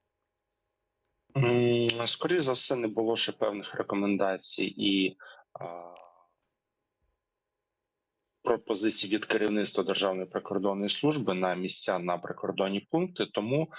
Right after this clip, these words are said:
а, чоловіків ще не пропускали. І, власне,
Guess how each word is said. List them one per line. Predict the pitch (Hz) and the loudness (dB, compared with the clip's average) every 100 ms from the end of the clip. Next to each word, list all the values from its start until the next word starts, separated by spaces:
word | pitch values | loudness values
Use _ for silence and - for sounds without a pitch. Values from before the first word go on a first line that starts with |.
| - - - | -16 -16 -4
а, | 98 98 98 95 95 95 | -2 0 0 0 0 -2
чоловіків | - - 104 104 104 143 | 0 0 2 0 0 0
ще | 131 - 110 | 2 0 0
не | 101 98 | -2 -2
пропускали. | 104 - - - 147 120 | -2 -2 -2 0 0 -2
І, | - 110 | 0 0
власне, | 104 107 110 107 - 101 101 95 | 2 2 2 2 0 0 2 0